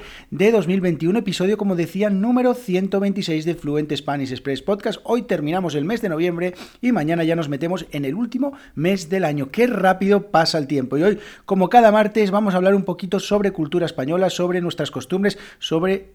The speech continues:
hoy cómo somos los españoles. Pero antes, ya sabéis, mi nombre es Diego Villanueva, profesor de español y director de la academia online F-, Fluent Spanish Express. Ya sabéis, tres W punto fluent spanish punto express, donde podéis encontrar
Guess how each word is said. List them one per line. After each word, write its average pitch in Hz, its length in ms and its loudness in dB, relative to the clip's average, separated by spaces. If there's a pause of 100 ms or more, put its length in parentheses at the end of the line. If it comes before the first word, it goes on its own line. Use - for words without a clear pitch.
hoy 165 380 -4
cómo 196 360 -2
somos 202 480 0
los 160 160 -4
españoles. 117 720 -6 (440)
Pero 233 200 8
antes, 220 240 6
ya 214 80 2
sabéis, 196 300 4
mi 190 80 2
nombre 196 220 4
es 151 80 -6
Diego 185 200 2
Villanueva, 175 440 2
profesor 165 380 -2
de 156 80 -2
español 185 480 -2
y 214 40 -2
director 160 340 -2
de 147 60 -2
la 143 80 -2
academia 170 360 -2
online 196 300 0
F-, - 260 -20 (200)
Fluent 185 460 0
Spanish 151 400 -4
Express. 208 560 0
Ya 160 120 -4
sabéis, 165 340 -2
tres 196 220 -2
W 156 460 -2
punto 196 380 -2 (240)
fluent 226 560 2
spanish 170 420 -2
punto 160 280 -2
express, 180 260 -4
donde 220 180 -2
podéis 135 220 -2
encontrar 175 460 -2